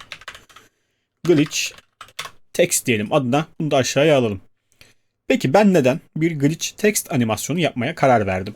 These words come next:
Neden böyle bir şey yapıyoruz? Çünkü bugün kanalımın içindeki videolara bakıyordum ve gördüğüm kadarıyla benim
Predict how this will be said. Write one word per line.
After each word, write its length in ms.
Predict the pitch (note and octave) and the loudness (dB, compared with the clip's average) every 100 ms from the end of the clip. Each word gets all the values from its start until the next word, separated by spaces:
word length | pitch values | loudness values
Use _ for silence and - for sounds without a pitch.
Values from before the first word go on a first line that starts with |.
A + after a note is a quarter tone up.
| D3+ | -4
Neden 280 | C3 A#2 | -2 -2
böyle 180 | G#2 F#2+ | -2 -6
bir 40 | G2 | -4
şey 160 | D#3 | -2
yapıyoruz? 520 | B2+ - G2+ F2 - - _ _ _ _ - | 0 -2 -6 -6 -12 -20 _ _ _ _ -10
Çünkü 300 | - A3+ G3 | -4 2 2
bugün 260 | G#3 G3+ - _ _ _ _ _ _ _ - | 2 0 -6 _ _ _ _ _ _ _ -2
kanalımın 440 | A#3+ B3+ D#3 C3+ | 2 4 4 2
içindeki 440 | C3 - B2 D3 | 0 0 -2 -2
videolara 400 | E3 D3 D3+ D#3+ | -2 2 2 4
bakıyordum 480 | B2 - G2 G2 D#3+ | 2 0 -2 -4 -2
ve 60 | B2 | -2
gördüğüm 460 | A#2 D#3 E3 B3+ | 2 2 2 0
kadarıyla 540 | A#3+ B2 G#2+ F#2+ G2+ C4 | -2 -2 -2 -4 -6 -6
benim 340 | D3+ F#3 F3 | -2 0 0